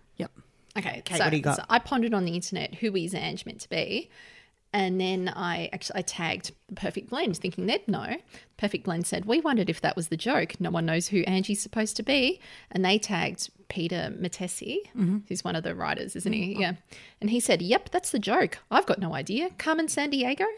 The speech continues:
Speaker 2: <laughs>
Speaker 1: He's one of the ones that rejected me.
Speaker 2: Oh.
Speaker 1: He's
Speaker 2: And
Speaker 1: lovely,
Speaker 2: then
Speaker 1: though. I follow
Speaker 3: No,
Speaker 1: him on Twitter.
Speaker 2: But then he, then he
Speaker 3: he wouldn't have
Speaker 2: posted
Speaker 3: been, 'cause he's
Speaker 1: Um, well, he was the first one taking the meeting, and Luke Devenish, who
Speaker 3: Yeah, Luke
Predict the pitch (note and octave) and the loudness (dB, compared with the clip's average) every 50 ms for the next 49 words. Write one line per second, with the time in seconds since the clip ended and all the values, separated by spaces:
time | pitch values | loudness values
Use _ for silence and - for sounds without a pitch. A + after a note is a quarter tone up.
0 | - - - - - - D#4+ - - - - - - - C#5 - - - - - | -8 -10 -10 -6 -4 -2 -2 -2 -4 -8 -12 -16 -12 -10 -10 -10 -10 -14 -20 -20
1 | - - - A#3+ B3 G3+ G#3 G#3+ F#3 E3+ D#3 D#3+ D#3+ E3 F3 - F#3+ - - - | -18 -4 -2 -2 0 0 0 0 0 0 -2 -4 -8 -8 -10 -10 -12 -12 -12 -12
2 | F#3 F#3 - A3+ A#3 - - E3+ - - F3+ G3+ A3+ G#3+ - _ _ - - - | -12 -10 -10 -10 -12 -10 -12 -10 -8 -2 0 0 0 0 -4 _ _ -4 -4 -4
3 | - - - - - A#3+ C4+ C4+ A#3 G#3 F3+ F3+ - - - - - - A#3 A#3 | -4 -4 -6 -4 -2 -2 0 0 -2 -2 -2 -6 -8 -12 -18 -20 0 2 4 6
4 | G#3 B3 B3+ - G3 F#3 F3+ F#3 F3 F3 F#3 G3+ G#3 F#3+ - F#3+ E3+ D#3+ - E3 | 8 8 10 10 10 10 10 10 10 10 10 8 8 8 8 8 8 4 2 2
5 | D#3 D3+ C#3 D3 - - C4 A#3+ G#3 A3 A#3 B3+ D4+ D4+ B3 G3+ G3 A#3 C4+ C#4+ | 0 0 -2 2 6 8 8 8 8 6 4 4 4 2 2 2 4 4 4 4
6 | C#4 - F#3+ A3 A#3+ A#3 - - - - A3 - - - - - - - - F3 | 2 2 4 6 6 6 6 4 0 -2 -4 -4 -8 -12 -14 -16 -10 -8 -6 -4
7 | - - F#3+ E3+ - - - - - - _ _ _ _ _ - F#3+ F#3+ F#3+ F#3 | -2 0 0 -2 -2 -6 -10 -14 -16 -20 _ _ _ _ _ 6 8 10 10 10
8 | F#3+ F#3 G3 G3 G3+ F#3 F#3+ F#3+ F#3+ F#3 - - - F3+ - F#3+ F#3 E3 - - | 8 8 10 12 12 12 12 12 12 8 8 6 2 4 8 8 8 8 8 4
9 | E3+ D#3+ D#3 D3 C#3+ D#3 D#3 C#3+ D#3 D#3 D#3 D#3 D#3 D#3 D#3 D#3 - - E3 E3 | 4 2 2 4 2 2 2 4 4 4 4 4 4 4 2 2 2 2 4 4
10 | E3 E3 E3 E3 E3 D#3 - - - - - - F#3+ F3 E3+ - - E3 D3 D#3 | 4 4 4 4 2 2 2 0 -2 -4 -8 0 2 2 2 4 2 2 2 2
11 | D3 D3 C#3+ - - D#3+ D3+ D3 D3+ - F#3+ G3 D#3+ D3+ F3 F#3+ | 0 -2 -4 -4 -6 -6 -6 -6 -6 -4 -2 -2 -2 2 2 2